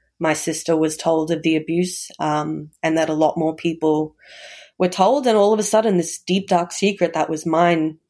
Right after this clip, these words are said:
that I was gonna take to my grave, was now very public and very well known, not just because of who had been told, but,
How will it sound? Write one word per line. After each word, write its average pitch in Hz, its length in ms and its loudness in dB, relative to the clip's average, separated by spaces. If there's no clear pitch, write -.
that 151 200 -2
I 156 140 2
was 151 140 -6
gonna 156 180 -2
take 160 400 -4
to 151 400 -2
my 147 500 -2
grave, 160 500 0
was 147 220 -4
now 151 540 -2
very 156 340 0
public 160 560 -2
and 151 240 -10
very 156 480 -2
well 165 300 2
known, 156 600 2
not 170 280 -2
just - 220 -10
because 151 680 -2
of 143 320 0
who 156 120 -2
had 156 120 -8
been 165 160 -4
told, 226 320 0
but, 165 240 0